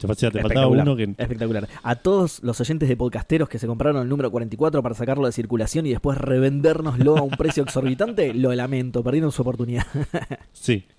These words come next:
Speaker 1: sí, sí. Pero si me quieren vender, no sé, el cuarenta y nueve, el cuarenta y seis, que son algunos que me faltan.
Speaker 2: <laughs> No, no tire los números, Edu, no diga nada. <laughs> Eh,
Speaker 1: Eh,
Speaker 2: sí,
Speaker 1: pero bueno,
Speaker 2: es
Speaker 1: nada
Speaker 2: verdad.
Speaker 1: más eso, que, nada más
Speaker 2: Sí,
Speaker 1: que eso, ¿no?
Speaker 2: nada más. De hecho, hoy no jugué al jueguito,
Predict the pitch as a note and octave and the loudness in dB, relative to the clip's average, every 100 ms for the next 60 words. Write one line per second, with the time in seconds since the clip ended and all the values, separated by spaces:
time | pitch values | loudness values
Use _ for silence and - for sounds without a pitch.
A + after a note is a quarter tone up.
0 | _ - - - G#2+ - F#2 - - - | _ -20 -20 -10 -8 -6 -10 -10 -20 -2
1 | D#3+ F3 G#3 F#3+ D3 C3 C3+ C#3+ C3 B2+ | 2 4 4 0 -4 -4 -4 -4 -2 0
2 | C#3 B2 A2+ C3+ G#2 F#2 _ - G2 G2 | 0 -2 0 0 0 -6 _ -2 0 2
3 | G#2 B2 D3+ D#3+ D3+ B2 A#2 G#2 G#2 - | 2 4 4 4 4 4 2 2 0 0
4 | D3 A#2 B2 - D#3+ E3+ D#3 B2 A#2+ B2 | 0 0 -2 0 0 2 2 2 4 4
5 | A#2+ A#2 A2+ D3 - C#3+ F#3+ - - _ | 4 2 4 2 2 -4 -8 -8 -10 _
6 | _ _ - F#3 F#3 E3+ - B2+ D#3+ D3+ | _ _ -10 -6 -6 -8 -8 -2 0 0
7 | C#3 E3 G3+ D3 D3 A3+ D#3 - G#3 - | -2 -2 0 2 0 0 -2 0 0 2
8 | E3 A3 D4 D3+ G#3+ B3 B2+ B2 - - | 0 0 -2 -6 -8 -8 -2 -2 0 0
9 | F3 - - E3+ - - - _ _ _ | -2 -2 -4 -8 -8 -12 -14 _ _ _
10 | _ _ _ - - - - A2+ A#2 B2 | _ _ _ -14 -14 -18 -6 0 4 4
11 | B2 C3 B2 C#3 D#3+ F3 C#3+ G#2+ G#2+ G2+ | 4 4 4 6 4 4 2 0 0 0
12 | - G#2+ A2+ B2 C#3+ G#3 F#3+ F#3 A2+ C3 | 0 0 0 0 2 2 2 0 -4 -4
13 | F#3+ G3+ F#3+ D3+ F#3 G#3 G3+ F#3+ F#3+ F#3 | -2 0 0 0 0 0 2 2 0 0
14 | E3+ F3+ E3+ C#3+ D#3 E3+ F3+ | 2 2 2 0 0 0 -2